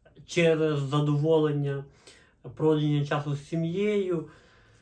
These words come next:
Для тих, хто самотній, появиться можливість познайомитися з, е,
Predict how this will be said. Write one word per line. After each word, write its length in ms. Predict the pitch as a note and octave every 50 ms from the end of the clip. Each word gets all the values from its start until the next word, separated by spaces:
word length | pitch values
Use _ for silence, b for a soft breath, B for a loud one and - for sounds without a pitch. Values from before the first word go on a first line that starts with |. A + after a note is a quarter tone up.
| B B B B B B B B _
Для 360 | D3 C#3 C3+ D3 D#3+ E3 E3
тих, 200 | - A3 G#3 G#3
хто 160 | - - F3
самотній, 1200 | F3 - F#3 F3+ F3 F#3 G#3 A#3+ B3+ B3+ - G3 F#3 F3 F3 E3 D#3+ D#3 D3+ D3 D3 C#3+ C3+ C3 C#3 - - _ _ _ _ _ _ _ _ - D3 C#3+ C#3 -
появиться 560 | - E3 E3+ F3 F3 F3+ F#3 F3 D#3+ - - D3+
можливість 500 | D3+ D3 D3 D3+ D#3+ E3+ E3+ D#3+ - -
познайомитися 960 | D3+ C#3 C#3 C#3+ D3 D#3 D#3 D3+ D3+ D3 D3 - - C#3+ C#3 C3+ C3 C3 B2+
з, 160 | B2 B2 B2+
е, 840 | C3+ C3+ C3+ C3 C3 B2 B2 B2 A#2+ A#2+ A#2+ B2 B2 B2+ C3 C3+ -